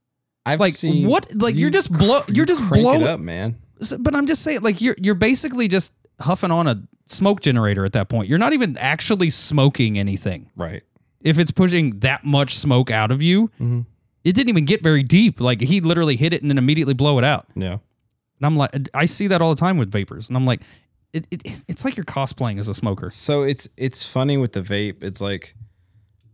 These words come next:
Speaker 1: so we have multiple sites.
Speaker 2: Mm-hmm.
Speaker 1: You know, our laboratories, some of them are separate from the actual H Q area. So, like, the H Q area and the other departments, you'll see just a ton of people vaping,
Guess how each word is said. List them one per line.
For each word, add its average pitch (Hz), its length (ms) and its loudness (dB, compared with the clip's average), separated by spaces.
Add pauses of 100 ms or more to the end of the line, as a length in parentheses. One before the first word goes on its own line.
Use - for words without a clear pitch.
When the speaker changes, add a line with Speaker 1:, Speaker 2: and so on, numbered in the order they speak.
(720)
Speaker 1:
so - 180 -6
we 147 120 0
have 143 140 -4
multiple 110 420 -2
sites. - 720 -6 (280)
Speaker 2:
Mm-hmm. 135 140 0
Speaker 1:
You 190 120 -6
know, 104 160 -6
our 95 140 -4
laboratories, 95 840 -6 (260)
some 104 180 -6
of 98 100 -4
them 95 140 -6
are 95 40 -6
separate - 440 -8 (320)
from 90 220 -10
the 90 80 -6
actual 90 400 -10
H 85 240 -12
Q 87 200 -10
area. 82 480 -10 (640)
So, 113 240 -6
like, 110 260 -2
the 117 80 -8
H 147 220 -4
Q 143 160 -2
area 101 580 -2 (160)
and 107 160 -4
the 95 80 -6
other 107 160 -2
departments, 95 520 -8
you'll 92 80 -8
see 98 240 -6
just - 200 -10
a 95 60 -6
ton 110 260 -6
of 95 80 -6
people 92 280 -8
vaping, 90 500 -8